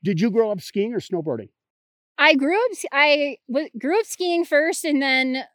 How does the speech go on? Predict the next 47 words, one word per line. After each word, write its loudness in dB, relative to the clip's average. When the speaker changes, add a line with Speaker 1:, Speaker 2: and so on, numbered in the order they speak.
Speaker 2:
you -2
know, 0
I 2
think -2
this -6
happened 2
to 0
a 0
lot 2
of -2
people. -6
Snowboarding -4
got 2
really -2
cool -4
when -8
I -6
was -12
a -14
teenager, -8
and -2
my 2
older 0
brother 2
was -4
a -6
snowboarder, -6
so -8
I -4
wanted -8
to -12
be -6
like -6
him. 2
And 0
so 4
I 4
started 0
snowboarding -4
when -6
I, -4
when -4
I 0
was -8
during 4
my -4
teenage -12